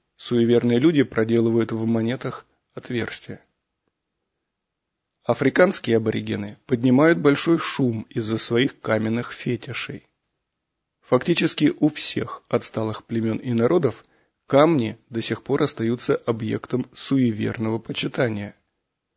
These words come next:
Поклонение камням по-прежнему остаётся широко распространённым в мире явлением. Надгробный камень —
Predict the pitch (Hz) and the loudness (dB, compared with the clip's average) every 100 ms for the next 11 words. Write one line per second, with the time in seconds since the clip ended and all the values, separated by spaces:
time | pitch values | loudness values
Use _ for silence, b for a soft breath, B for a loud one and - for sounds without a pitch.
0 | _ _ _ _ _ _ _ _ _ _ | _ _ _ _ _ _ _ _ _ _
1 | 123 110 127 131 117 113 120 127 160 175 | -2 4 4 6 2 2 4 6 6 2
2 | - - 113 - 147 156 123 107 104 _ | -4 -2 -2 2 2 2 -2 -2 -4 _
3 | 120 - 113 117 117 135 123 b b b | -4 -2 0 0 0 -2 -4 b b b
4 | - 123 139 131 110 110 110 - 120 - | -4 0 2 0 -2 -2 -2 -4 -10 -6
5 | 117 117 151 147 120 - 127 107 107 107 | -2 0 2 2 0 -2 -6 -4 -4 -4
6 | 113 113 127 117 104 101 101 - _ _ | -4 -4 -2 -4 -4 -8 -10 -16 _ _
7 | _ _ _ _ _ _ _ _ _ _ | _ _ _ _ _ _ _ _ _ _
8 | _ _ 117 117 123 127 107 107 101 - | _ _ -2 0 2 2 2 -2 -8 -6
9 | 165 156 110 | -4 -2 -4